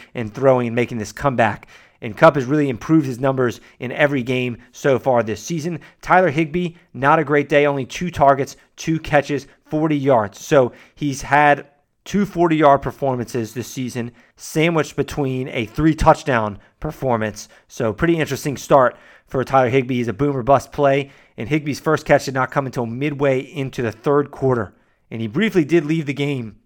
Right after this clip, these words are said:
in the second half, but he never was announced with an injury. But this was a disappointing game for,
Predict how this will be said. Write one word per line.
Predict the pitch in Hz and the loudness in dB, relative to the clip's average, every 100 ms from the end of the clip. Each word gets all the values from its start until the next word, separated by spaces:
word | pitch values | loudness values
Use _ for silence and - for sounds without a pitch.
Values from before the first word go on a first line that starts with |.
| _ _ | _ _
in | 165 147 | -4 -4
the | |
second | 135 160 131 | 2 2 2
half, | 123 120 117 - _ _ - | 0 2 0 -6 _ _ -10
but | 123 | -6
he | 127 | -4
never | 127 151 165 | 0 0 0
was | 143 123 | -2 -2
announced | 131 135 | -2 -2
with | 127 | -4
an | 117 | -8
injury. | 127 135 147 151 _ _ _ - | -8 -4 -4 -6 _ _ _ -4
But | 131 123 | -4 -2
this | 151 | -2
was | 160 135 | 0 4
a | 120 117 - | 4 2 -4
disappointing | 156 156 - 160 147 123 | -2 -2 0 0 -2 0
game | 135 131 117 | 0 -2 -2
for, | 127 117 | 0 0